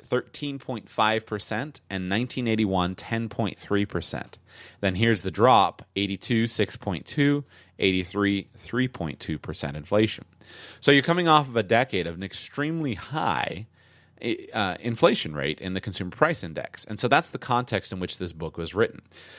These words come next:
Now, when, when you're someone like me who was born in nineteen eighty-five,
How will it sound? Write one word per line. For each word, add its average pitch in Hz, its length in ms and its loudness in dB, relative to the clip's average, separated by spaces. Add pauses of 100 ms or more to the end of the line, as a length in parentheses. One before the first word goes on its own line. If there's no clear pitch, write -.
(140)
Now, 120 120 6
when, 120 160 2
when 117 420 -6
you're 117 160 -2
someone 113 260 -2
like 98 160 0
me 175 200 -2
who 117 100 -2
was 98 100 0
born 107 240 0
in 98 80 0
nineteen 98 300 0
eighty-five, 85 720 0